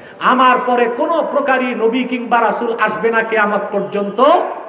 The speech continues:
আমার রেখে যাওয়া দ্বীনের উপর দায়েম থেকে, কায়েম থেকে আমার উম্মতের নেতৃত্ব দিতে খলিফাগণ আসবেন।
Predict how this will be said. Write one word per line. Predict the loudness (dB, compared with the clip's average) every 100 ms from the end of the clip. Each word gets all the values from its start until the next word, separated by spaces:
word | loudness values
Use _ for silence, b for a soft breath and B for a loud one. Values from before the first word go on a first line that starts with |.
| -16 B B B -2
আমার | 2 4 6 6 4
রেখে | 0 0
যাওয়া | 2 2 2
দ্বীনের | 0 -2 0 2 2 0 -4 -12 -16 -8
উপর | -6 2 2 2 2
দায়েম | 2 4 2 -2
থেকে, | -6 -4 -4
কায়েম | -4 -2 0 -2 -6
থেকে | -6 -2 0 -2 -2
আমার | -2 2 4 4 0
উম্মতের | -4 -6 -6 -6 -4 -4 -2 -2 -4
নেতৃত্ব | -4 -6 -8 -12 -4 -2
দিতে | 0 -2 0 0 -2 B B -4
খলিফাগণ | 0 2 2 2 4 2
আসবেন। | 2 -2 -2 -4